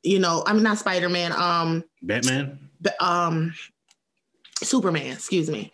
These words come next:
Speaker 2: Okay, yeah.
Speaker 1: You know, Christopher
Speaker 2: Well,
Speaker 1: Reeves,
Speaker 2: Batman
Speaker 1: they,
Speaker 2: too.
Speaker 1: and Batman, you know,
Speaker 2: Yeah.
Speaker 1: so I, I, I knew it was coming. And when it did, it was just amazing. Like, they did a really good job with it.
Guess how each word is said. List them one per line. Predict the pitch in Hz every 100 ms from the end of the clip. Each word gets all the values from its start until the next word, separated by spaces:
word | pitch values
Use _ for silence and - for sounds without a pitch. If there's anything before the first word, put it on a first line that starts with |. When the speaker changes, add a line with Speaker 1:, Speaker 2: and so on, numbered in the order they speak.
| 101
Speaker 2:
Okay, | 113 101 107
yeah. | 101 -
Speaker 1:
You | 208
know, | 190 180
Christopher | 180 196 190 202 185
Speaker 2:
Well, | 190
Speaker 1:
Reeves, | 175
Speaker 2:
Batman | 196 160
Speaker 1:
they, | 135
Speaker 2:
too. | 185 131 110 -
Speaker 1:
and | 247 359 359
Batman, | 302 269 254 254 269 247
you | 262
know, | 247
Speaker 2:
Yeah. | 254
Speaker 1:
so | 254 226 202 175 - -
I, | 220 180 -
I, | 202 - 180 190
I | 233
knew | 247 262 254
it | 220
was | 220
coming. | 240 196 156 98 -
And | 214
when | 240
it | 226 196
did, | 254 254 214
it | 202
was | 208
just | 208 208
amazing. | 196 196 208 247 175 165
Like, | 170 170
they | 202
did | 196 180
a |
really | 175 185 185
good | 175 185 165
job | 170 165 160
with | 151 123
it. | 95